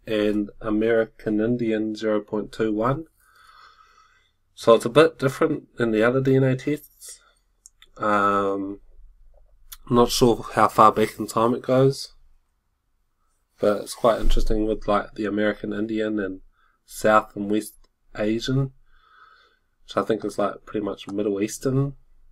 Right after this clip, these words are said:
West Asian and, um, South Asian, I think, is, like, Indian maybe, or Pakistan.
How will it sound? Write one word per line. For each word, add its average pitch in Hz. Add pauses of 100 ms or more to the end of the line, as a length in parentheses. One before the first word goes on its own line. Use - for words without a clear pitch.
(200)
West 104
Asian 107
and, 101
um, 95
South 104
Asian, 104
I 95
think, 101
is, 95 (160)
like, 98
Indian 117
maybe, 123
or 104
Pakistan. 123